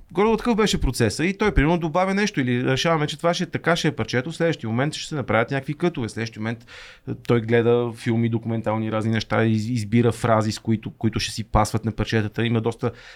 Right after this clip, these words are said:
тракове в албума, които са, ам, инструментални композиции, които имат цитати от, а,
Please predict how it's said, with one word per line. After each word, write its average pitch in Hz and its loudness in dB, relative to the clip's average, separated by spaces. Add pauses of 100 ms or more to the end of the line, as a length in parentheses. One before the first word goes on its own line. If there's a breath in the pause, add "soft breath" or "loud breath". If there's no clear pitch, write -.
тракове 113 2
в 107 0
албума, 113 2
които 117 0
са, 113 2 (500 loud breath)
ам, 113 2
инструментални 123 0
композиции, 170 0
които 147 -2
имат 151 0
цитати 135 0
от, 156 -10
а, 165 -2